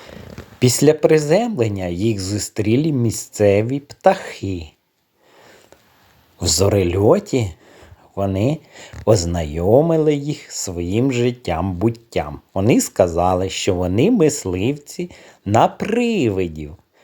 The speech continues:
Показали пристрої, якими ловлять привидів драконів, та сачок, якими ловили цих привидів.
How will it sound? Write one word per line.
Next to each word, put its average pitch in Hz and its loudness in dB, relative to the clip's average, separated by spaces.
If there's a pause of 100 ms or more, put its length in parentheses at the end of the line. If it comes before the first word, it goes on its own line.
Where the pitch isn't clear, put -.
(160)
Показали 104 4
пристрої, 175 -6
якими 117 2
ловлять 107 2
привидів 104 2
драконів, 110 0 (880)
та - 4
сачок, - 2
якими 117 2
ловили 107 2
цих 131 -2
привидів. 90 0